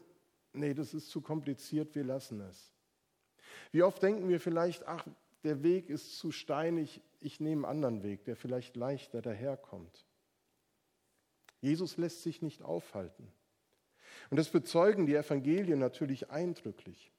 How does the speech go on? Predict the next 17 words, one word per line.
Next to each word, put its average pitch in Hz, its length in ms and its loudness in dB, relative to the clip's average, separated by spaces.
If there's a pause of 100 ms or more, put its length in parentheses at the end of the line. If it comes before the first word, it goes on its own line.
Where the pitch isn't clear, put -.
(120)
Er 139 120 2
geht 190 260 0
fokussiert 202 760 2
seinen 165 340 0
Weg 180 340 2 (280)
durch 143 180 2
diese 151 260 2
lebens- 156 480 4
und 139 160 0
gottfeindliche 139 840 0
Welt 156 380 0
und 135 160 -6
hält 135 300 -2
durch 160 300 -2
bis - 200 -6
zum 147 140 -6
Schluss. - 600 -8